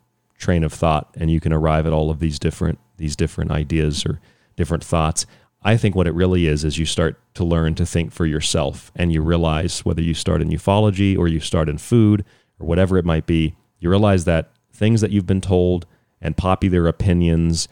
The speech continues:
and things that we call facts are not always the way that we've been told, and they're not always what the popular opinion is, and they're not always really factual. And then you start to really think for yourself truly,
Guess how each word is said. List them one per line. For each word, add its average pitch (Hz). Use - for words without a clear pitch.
and 85
things 87
that 87
we 87
call 85
facts 82
are 98
not 98
always 92
the 90
way 82
that 78
we've 80
been 80
told, 78
and 80
they're 82
not 87
always 85
what 85
the -
popular 80
opinion 82
is, 76
and 87
they're 92
not 101
always 87
really 85
factual. -
And 87
then 92
you 92
start 87
to 80
really 82
think 87
for -
yourself 78
truly, 85